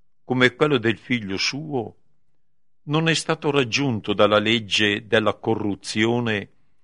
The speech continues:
che tocca tutti gli uomini. C'è anche chi, per dare tenue risalto alla morte,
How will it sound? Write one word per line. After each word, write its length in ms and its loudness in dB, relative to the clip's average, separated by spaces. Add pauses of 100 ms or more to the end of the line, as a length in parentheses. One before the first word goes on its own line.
(300)
che 180 2
tocca 420 0
tutti 400 -6
gli 80 -4
uomini. 640 -4 (2500)
C'è 240 2
anche 420 2
chi, 400 -6 (400)
per 200 4
dare 340 2
tenue 420 2
risalto 720 0
alla 220 0
morte, 720 -6